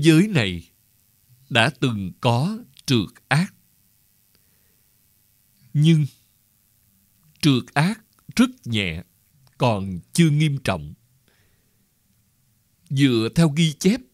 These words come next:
của người Trung Hoa xưa, thì Thích Ca Mâu Ni Phật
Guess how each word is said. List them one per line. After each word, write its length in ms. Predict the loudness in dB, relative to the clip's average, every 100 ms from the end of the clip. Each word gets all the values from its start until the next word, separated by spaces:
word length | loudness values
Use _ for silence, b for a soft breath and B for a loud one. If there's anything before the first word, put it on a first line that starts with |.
| _
của 300 | -4 -2 -2
người 480 | -2 -2 0 -2 -6 0
Trung 240 | 0 2
Hoa 260 | 2 2 2
xưa, 300 | 0 0 -2 -6 _ _ _ _ _ _ _ _ _ _ _ _ _ _ _ _ _ _ _ -2
thì 460 | 2 2 0 -2 -4
Thích 120 | -4 -2 0
Ca 160 | 2
Mâu 160 | 2 2
Ni 160 | 0 -2
Phật 260 | -2 -4